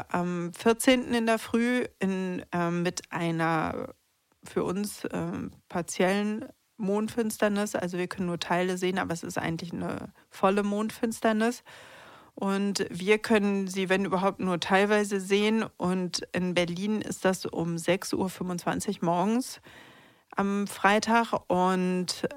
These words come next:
in München zum Beispiel um sechs Uhr achtundzwanzig morgens. Also,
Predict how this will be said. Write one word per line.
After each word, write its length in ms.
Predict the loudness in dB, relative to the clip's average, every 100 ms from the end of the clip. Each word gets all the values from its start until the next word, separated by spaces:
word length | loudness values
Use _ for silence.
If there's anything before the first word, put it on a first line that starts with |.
| -14 _ _ _ _ _ _
in 180 | 0 0
München 380 | 0 0 0 0
zum 160 | 0
Beispiel 380 | 4 2 2 -4
um 140 | -4 -2
sechs 240 | -4 0
Uhr 100 | 0
achtundzwanzig 600 | 0 -4 -8 -8 -8 -10
morgens. 300 | -10 -8 -8
Also, 400 | -6 -4 -2 -4